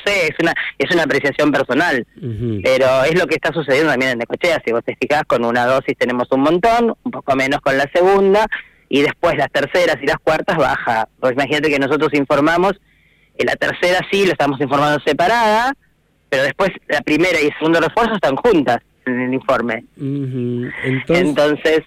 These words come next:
Speaker 1: eh, tampoco viene la gente a hacer, por eso siempre pedimos que terminen los planes, que bueno,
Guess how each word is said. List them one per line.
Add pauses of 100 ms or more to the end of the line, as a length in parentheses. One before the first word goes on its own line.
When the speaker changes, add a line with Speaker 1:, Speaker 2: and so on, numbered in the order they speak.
Speaker 1:
eh,
tampoco
viene
la (100)
gente
a
hacer,
por
eso (100)
siempre
pedimos
que
terminen
los
planes,
que
bueno,